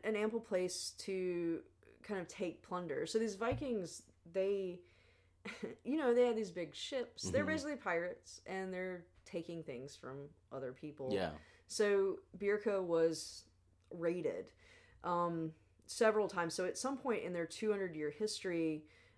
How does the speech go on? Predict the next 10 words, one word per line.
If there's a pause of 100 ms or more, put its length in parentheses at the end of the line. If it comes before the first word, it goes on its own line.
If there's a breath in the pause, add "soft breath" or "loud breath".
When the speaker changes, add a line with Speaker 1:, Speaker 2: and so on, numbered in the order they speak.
Speaker 1:
uh,
the, (180)
the
town
was
actually
sacked (160)
and
burned. (340)
Speaker 2:
Oh.